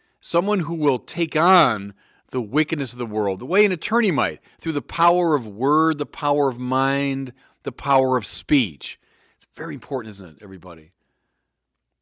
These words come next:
When the Spirit fell on the apostles of Pentecost, and we're gonna celebrate that feast in two weeks, he appeared as,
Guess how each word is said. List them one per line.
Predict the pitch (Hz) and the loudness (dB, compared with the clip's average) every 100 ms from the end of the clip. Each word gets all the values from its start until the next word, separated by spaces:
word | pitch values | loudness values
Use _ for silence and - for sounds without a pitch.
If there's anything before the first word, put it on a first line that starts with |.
| _ _ _ _ _ _ _ _ _ _ _ _ _ _ _ _ _ _ | _ _ _ _ _ _ _ _ _ _ _ _ _ _ _ _ _ _
When | - 151 | -6 -4
the | |
Spirit | 139 - 214 247 214 143 - _ _ _ | -4 -4 4 6 6 4 -4 _ _ _
fell | - - 175 185 185 | -20 0 4 6 6
on | 156 | 4
the | 139 | 2
apostles | 123 - 147 - 117 | -2 0 -2 -2 -10
of | |
Pentecost, | 117 165 165 104 82 - - | -4 -2 -2 -4 -8 -14 -16
and | 123 - | -18 -10
we're | 127 | -6
gonna | 123 | -6
celebrate | - 143 127 110 | -2 0 0 -2
that | 107 92 | -4 -8
feast | 117 104 95 | -8 -10 -10
in | |
two | 87 110 | -14 -12
weeks, | 95 113 82 _ - - _ _ _ _ _ _ _ _ _ _ _ _ _ _ _ _ _ _ | -12 -12 -12 _ -20 -20 _ _ _ _ _ _ _ _ _ _ _ _ _ _ _ _ _ _
he | - 151 | -8 -8
appeared | 135 - 220 220 202 | -6 -6 0 4 2
as, | - 151 135 120 - | 2 0 0 -2 -8